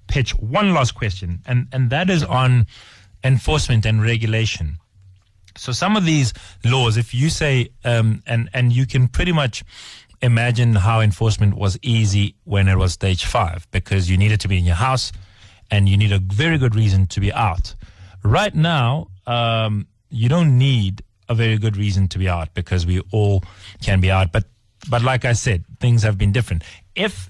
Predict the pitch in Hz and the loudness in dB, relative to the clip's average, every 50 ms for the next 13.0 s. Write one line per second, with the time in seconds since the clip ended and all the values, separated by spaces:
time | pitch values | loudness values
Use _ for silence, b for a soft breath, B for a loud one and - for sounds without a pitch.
0 | - - 190 220 226 - - - - 160 135 120 135 143 139 143 131 117 104 - | -10 -4 -4 -4 -4 -4 -12 -10 -6 -6 -2 0 0 2 4 4 4 4 2 2
1 | 127 131 143 165 147 131 123 107 98 92 101 95 98 98 95 98 98 101 101 - | 0 0 2 2 2 2 2 0 0 0 0 0 0 0 -2 0 0 0 0 0
2 | - 95 85 78 98 98 90 85 - - 113 104 98 92 80 117 123 127 107 82 | 0 0 0 0 -2 -4 -4 -4 -4 -4 -2 -2 -2 -2 -2 0 0 0 0 -2
3 | 76 73 - - 98 101 98 - 117 104 104 95 - - - 170 - - 127 98 | -4 -8 -10 -4 -2 -2 -2 0 0 -2 -2 -2 -2 -2 -4 -4 -2 0 0 0
4 | 92 107 117 113 95 90 - 117 113 110 104 98 92 - 160 165 156 127 95 85 | 2 2 0 0 0 -2 0 0 0 2 2 0 -2 -2 -2 0 2 0 0 -2
5 | - 87 - B B B B B B B B B B - 165 156 143 147 131 147 | -6 -12 -16 B B B B B B B B B B -4 -4 -2 0 0 0 0
6 | 180 196 202 185 185 170 - 156 135 131 127 117 120 113 107 95 107 120 117 - | 0 -2 -2 -4 -4 -2 0 0 2 2 2 0 0 0 -2 0 -2 -2 -4 -2
7 | - 110 104 98 113 110 104 101 92 104 101 98 104 110 120 117 - - 117 110 | -4 -4 0 2 2 4 4 4 4 2 2 2 4 2 2 0 -2 -4 -2 0
8 | 104 95 104 98 92 90 113 135 120 95 85 85 - - b b b b b - | 0 0 0 0 0 0 0 0 0 0 -2 -6 -10 -18 b b b b b -2
9 | 104 104 101 107 107 101 92 98 92 92 - 131 127 98 80 82 - b b b | -2 0 0 0 0 0 0 0 -2 -2 -2 -2 -2 -2 -4 -6 -12 b b b
10 | b b b b b b b b b b b b _ _ _ _ - 127 135 180 | b b b b b b b b b b b b _ _ _ _ -2 0 0 0
11 | 214 - - 139 160 208 190 202 214 202 170 160 147 135 135 123 127 139 143 143 | 0 -2 -2 -2 -2 -2 0 0 0 0 0 0 0 0 0 0 0 0 0 -2
12 | 139 117 - - 123 117 117 110 - - - 170 170 156 139 - - - - | -4 -4 -2 -2 0 2 2 0 0 -2 -2 -2 0 0 0 -2 -4 -8 -12